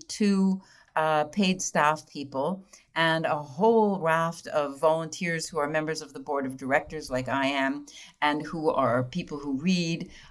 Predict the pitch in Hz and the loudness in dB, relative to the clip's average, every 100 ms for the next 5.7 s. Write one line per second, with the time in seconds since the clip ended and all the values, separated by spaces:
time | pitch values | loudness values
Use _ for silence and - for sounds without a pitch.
0 | - 143 131 127 - - - - 156 151 | -4 2 2 2 -2 -8 -10 -6 -6 -6
1 | 139 151 - - 160 135 151 160 - 151 | -4 -4 -6 -8 -4 -2 -2 -6 -10 -14
2 | 135 151 - 147 143 - 143 143 - 143 | -8 -6 -2 -2 -2 -4 -4 -4 -2 0
3 | 143 262 - _ _ - _ - 139 139 | 0 -4 -6 _ _ -20 _ 0 0 0
4 | 139 147 156 139 131 - - 139 123 135 | -6 -8 -4 0 0 0 -2 0 2 0
5 | 127 131 123 - 139 117 | 0 0 0 -2 -6 -6